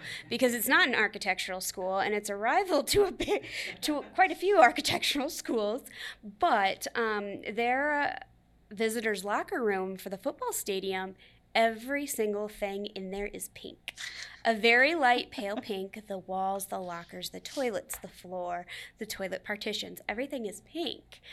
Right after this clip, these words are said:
And that was done intentionally because pink is a calming color. That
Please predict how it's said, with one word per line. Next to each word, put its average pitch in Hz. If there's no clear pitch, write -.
And 240
that 262
was 254
done 226
intentionally 220
because 233
pink 302
is 254
a 220
calming 247
color. 226
That 233